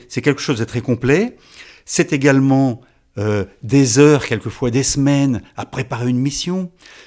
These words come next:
Tiens, euh, quelles sont les spécificités techniques de telle ville, de telle culture, de telle maison, de tel,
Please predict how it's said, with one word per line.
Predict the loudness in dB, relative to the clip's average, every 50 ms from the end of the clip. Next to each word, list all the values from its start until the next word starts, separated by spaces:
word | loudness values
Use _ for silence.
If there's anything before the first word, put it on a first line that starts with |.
| _ _
Tiens, | -12 -4 0 2 2 2 2 0 -4 -4
euh, | -4 -2 0 0 -2 -2 -4 -10 -20 _ _ _ _ _ _ -4
quelles | -2 -2 -2
sont | 2 2 2
les | 2
spécificités | 0 -2 -4 -4 -4 -4 -4 -6 -6 -6 -6 -6 -6 -6 -6 -6 -6 -6 -6 -8 _ _ _
techniques | -8 -8 -6 -4 -2 -4 -4 -4 -6 -14 _ _ -8
de | -6 -6
telle | -4 0 0 0 2 0
ville, | 0 -2 -2 -2 -2 -4 -6 -8 _ -6
de | -6 -4
telle | -2 -2 -2 -2 -2 -2
culture, | -2 -2 -2 -4 -6 -10 -8 -6 -4 -4 -4 -6 -8 _ -10
de | -10 -8
telle | -4 -2 -2 0 4
maison, | 4 6 4 4 4 0 0 0 -2 -6
de | -8 -8
tel, | -6 -4 -4 -6 -6 -8